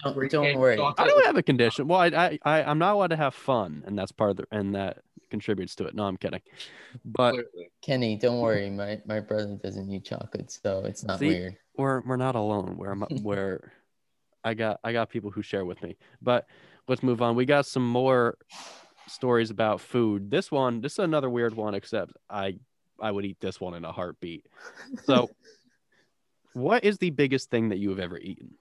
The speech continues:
Speaker 3: Okay, that's my question for you all.
Speaker 1: Uh, probably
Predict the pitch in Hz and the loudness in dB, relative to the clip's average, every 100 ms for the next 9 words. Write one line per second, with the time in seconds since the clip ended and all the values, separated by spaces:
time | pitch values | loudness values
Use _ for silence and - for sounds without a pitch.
0 | - 110 123 123 120 123 - 113 - 101 | -8 -6 -2 -2 0 0 2 2 2 2
1 | 101 92 85 - - - _ _ _ _ | 0 -6 -6 -8 -12 -18 _ _ _ _
2 | _ _ - - - - - - - - | _ _ -20 -18 -16 -16 -18 -20 -20 -20
3 | - _ _ _ _ _ 117 117 117 113 | -20 _ _ _ _ _ -2 2 2 0
4 | 101 - _ _ _ _ _ _ _ - | -6 -16 _ _ _ _ _ _ _ -20
5 | - 123 123 147 160 165 156 143 | -6 -2 -2 -2 -4 -4 -4 -6